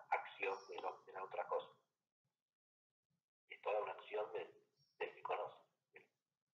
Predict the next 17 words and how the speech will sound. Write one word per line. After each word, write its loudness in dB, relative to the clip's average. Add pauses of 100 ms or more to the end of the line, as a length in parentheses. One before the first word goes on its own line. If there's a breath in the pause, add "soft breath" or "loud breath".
(600)
del -14
viviente -6
que -8
conoce. -6 (2500 loud breath)
Bien, -2
pero 2 (140)
el, 0 (460)
volvamos, 2
eso 0
para 8
poner 6
el 6
caso 4
de, 4 (140)
de, 0
de 0
operaciones. 2